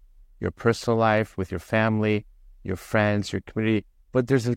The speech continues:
very key caveat to that, very important point. How you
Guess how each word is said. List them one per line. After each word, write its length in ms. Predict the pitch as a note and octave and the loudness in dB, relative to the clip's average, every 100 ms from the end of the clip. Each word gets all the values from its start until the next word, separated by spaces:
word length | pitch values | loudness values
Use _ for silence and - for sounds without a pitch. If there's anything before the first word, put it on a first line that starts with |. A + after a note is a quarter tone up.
| - | -4
very 380 | A#2+ D#3 G3+ F3 - | 2 4 4 0 -4
key 300 | - D3 C3+ | -6 -4 -4
caveat 680 | - B2+ B2 G#2+ F#2 E2+ | -2 0 0 0 0 -2
to 120 | - F2 | -4 -4
that, 180 | E2 | -2
very 440 | E2+ A2 B2+ B2 - _ - | 0 2 2 0 -4 _ -6
important 500 | G2+ - A2+ G#2 - | -6 0 2 2 0
point. 340 | - G2 E2 - - - - - - - - _ _ _ _ _ _ | -2 -2 -2 -10 -20 -20 -20 -20 -20 -20 -20 _ _ _ _ _ _
How 380 | _ - D3 F3 | _ -6 0 4
you 260 | G3+ D#3+ | 4 2